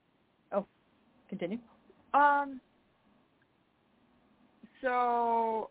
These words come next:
Speaker 2: uh, let's see, which talking point do I wanna talk about? I really wanna talk about, I think, I'm gonna mention Harry, 'cause that's what I was just gonna say, is with Harry, I really liked in this book how he kinda learned to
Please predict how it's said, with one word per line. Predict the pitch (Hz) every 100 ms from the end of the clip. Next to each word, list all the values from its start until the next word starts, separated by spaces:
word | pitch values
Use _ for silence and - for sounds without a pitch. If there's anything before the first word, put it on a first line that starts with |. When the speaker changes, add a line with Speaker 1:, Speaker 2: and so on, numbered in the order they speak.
| -
Speaker 2:
uh, | 185 185 175
let's | 170 165 160
see, | 151
which | 160 - -
talking | 165 180 170
point | 156
do | 139
I | 160
wanna | 113 123
talk | -
about? | 113 92 - - - - -
I | 294
really | 339 392
wanna | 415 392
talk | 359 311
about, | 277 262 247 240 226 - _ _ _ _ _ _ _ _ 247
I | 247
think, | 247 226 - - - - _ -
I'm | 233
gonna | 247
mention | 233 220 208 202
Harry, | 202 180 175
'cause | 202
that's | 196 196
what | 190
I |
was | 185 -
just | 185 -
gonna | 165 -
say, | 175 151 135
is | 139 - - - - -
with | 240 233
Harry, | 240 254 269 277 240 226 214 - -
I | 208
really | 214 196 220 240 240 233
liked | 208 202 202 196 -
in | 196
this | 185 185 _
book | 180 180 180
how | - 185 180 170
he | 208 202
kinda | 262 294 320
learned | 226 196 208 214 208 202
to | 233 196 185